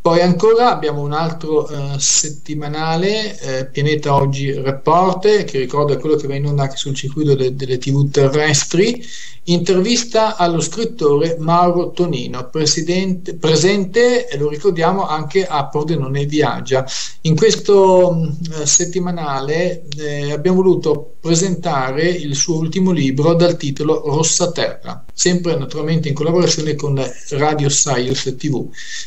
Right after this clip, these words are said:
Poi ancora altro settimanale, Pineta Oggi Report, da Pordenone Viaggi, intervista al noto scrittore alpinista Mauro Corona e a seguire l'intervista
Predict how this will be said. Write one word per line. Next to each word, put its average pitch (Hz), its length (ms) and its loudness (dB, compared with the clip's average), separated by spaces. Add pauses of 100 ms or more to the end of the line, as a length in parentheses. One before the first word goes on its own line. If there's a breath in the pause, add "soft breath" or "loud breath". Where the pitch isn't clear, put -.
Poi 185 120 4
ancora 185 680 2
altro 175 380 0
settimanale, 185 580 -2
Pineta 165 300 -2
Oggi 165 140 0
Report, 196 680 2
da 156 420 0
Pordenone 196 480 0
Viaggi, 214 400 0
intervista 175 500 -2
al 160 60 -2
noto 170 220 -2
scrittore 165 460 -2
alpinista 156 520 0
Mauro 139 320 0
Corona 233 560 2
e 180 100 -4
a 180 40 0
seguire 175 420 -2
l'intervista 170 840 -4